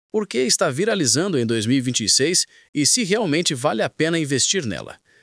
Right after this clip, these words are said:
Independentemente do seu nicho, seja você um advogado, consultor, coach, agência ou empreendedor, este guia vai mostrar como essa I A pode transformar seus resultados.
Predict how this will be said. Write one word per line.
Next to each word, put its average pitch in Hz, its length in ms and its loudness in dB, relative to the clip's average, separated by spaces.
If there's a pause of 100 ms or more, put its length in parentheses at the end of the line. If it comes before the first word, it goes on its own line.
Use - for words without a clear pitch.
(280)
Independentemente 185 1040 0
do 151 180 -2
seu 196 220 2
nicho, 170 420 2
seja 190 320 0
você 208 300 2
um 180 100 -2
advogado, 117 680 -2
consultor, 139 720 0 (100)
coach, 175 460 0
agência 135 720 0
ou 170 180 2
empreendedor, 151 720 0 (340)
este 127 360 0
guia 135 300 0 (280)
vai 151 140 0
mostrar 190 520 0 (140)
como 240 340 0
essa 165 240 4
I 202 140 2
A 165 160 2 (220)
pode 214 360 4
transformar 202 600 2
seus 160 240 0
resultados. 104 720 0